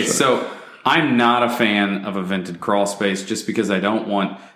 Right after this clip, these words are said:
Speaker 2: a hard to access, unconditioned, uncontrolled area up against my envelope that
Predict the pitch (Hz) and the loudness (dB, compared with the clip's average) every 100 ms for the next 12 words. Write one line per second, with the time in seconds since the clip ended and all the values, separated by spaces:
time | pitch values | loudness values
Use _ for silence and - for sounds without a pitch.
0 | - 95 90 85 - 113 120 117 131 104 | -10 -4 -2 -4 -2 2 2 0 0 2
1 | 104 101 - 104 98 98 - - 110 123 | 2 0 0 2 2 0 -4 -2 0 2
2 | 120 131 113 101 98 101 95 92 92 113 | 2 2 2 2 0 -2 -2 -2 0 2
3 | 117 120 110 104 104 98 - 101 95 90 | 2 2 0 2 0 0 -2 0 2 2
4 | 90 90 - 98 95 87 90 85 98 87 | 0 -2 -4 -6 -6 -4 -4 -2 -2 -2
5 | 67 85 85 95 101 113 - - - _ | -2 -2 -2 0 0 0 -4 -18 -20 _
6 | 107 95 - | 0 0 0